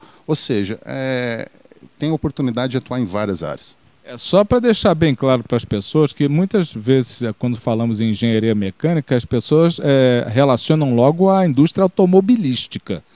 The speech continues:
Speaker 2: É, é, é, é o, é o mecânico. Não é só isso não, né?
Speaker 1: De forma alguma. É claro que aqui, né, nós temos, é, disciplinas, né, cadeiras que o, que o aluno vai estudar a fundo, né,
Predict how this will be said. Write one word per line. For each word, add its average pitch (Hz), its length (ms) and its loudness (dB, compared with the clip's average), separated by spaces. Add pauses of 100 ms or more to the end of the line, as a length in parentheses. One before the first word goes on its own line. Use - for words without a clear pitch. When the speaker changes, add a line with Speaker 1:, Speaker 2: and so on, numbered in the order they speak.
(760)
Speaker 2:
É, 170 80 4
é, 147 1040 4
é, 123 80 2
é 131 300 4
o, 143 140 4
é 139 80 4
o 143 40 4
mecânico. 147 640 0 (220)
Não 143 420 6
é 156 160 6
só 277 240 4
isso 302 260 0
não, 151 240 2
né? 127 160 -6 (100)
Speaker 1:
De 107 100 -12
forma 107 300 -4
alguma. 139 340 2
É - 20 -2
claro 147 320 0
que 156 160 -2
aqui, 165 400 -4
né, 135 180 -2
nós 127 240 -4
temos, 151 320 -2 (100)
é, 117 300 -2 (300)
disciplinas, 127 800 0
né, 147 140 0
cadeiras 127 480 0
que 226 140 -4
o, 175 220 2
que - 120 -4
o - 20 4
aluno 127 260 4
vai 113 380 2 (340)
estudar 113 540 -2
a 156 80 -2
fundo, 156 520 0
né, 139 200 2